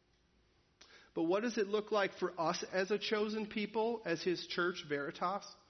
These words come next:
To consider this warning from a prophet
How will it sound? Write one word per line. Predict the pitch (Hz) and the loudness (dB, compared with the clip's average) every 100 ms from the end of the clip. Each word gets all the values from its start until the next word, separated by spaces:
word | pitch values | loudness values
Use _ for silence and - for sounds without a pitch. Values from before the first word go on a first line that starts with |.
| _ _ _ _ _ _ _ _ _ _ _ _ _ _ _ - - - - | _ _ _ _ _ _ _ _ _ _ _ _ _ _ _ -20 -20 -12 -4
To | 208 | 0
consider | 202 170 - 208 220 | 2 0 0 2 2
this | 180 175 | 2 -2
warning | 180 175 180 196 202 | -4 -2 2 2 2
from | 196 180 | 0 -2
a | |
prophet | 156 - 175 175 - 123 | -2 0 2 0 -2 -6